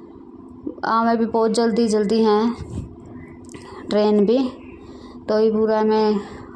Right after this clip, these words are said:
आगे आ गई थी फाटक पे, मतलब पीछे यहाँ गाड़ी खड़ी थी, तो मैं आगे निकाल ली थी स्कूटरी। तो दिखाऊंगी आप सब ने भी ट्रेन की थोड़ी सी मैंने शॉर्ट बनाई थी वीडियो, तो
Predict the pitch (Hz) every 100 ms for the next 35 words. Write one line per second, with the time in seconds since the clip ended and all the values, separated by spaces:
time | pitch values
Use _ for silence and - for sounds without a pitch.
0 | - 196 196 202 202 196 196 196 226 226
1 | 214 202 196 - 220 247 233 - - -
2 | 202 196 214 208 220 - 214 208 202 202
3 | 202 190 202 214 196 202 240 247 208 202
4 | 202 196 190 - - - 190 185 196 196
5 | 196 190 190 190 202 - 190 196 262 269
6 | - - - - - - 190 196 208 214
7 | 208 214 214 208 220 233 - 190 190 -
8 | 190 180 208 226 226 254 247 - - -
9 | - - - - 208 208 202 196 220 220
10 | 220 208 202 208 214 208 208 220 208 202
11 | 208 208 202 190 190 214 196 185 202 254
12 | 269 - - - - 208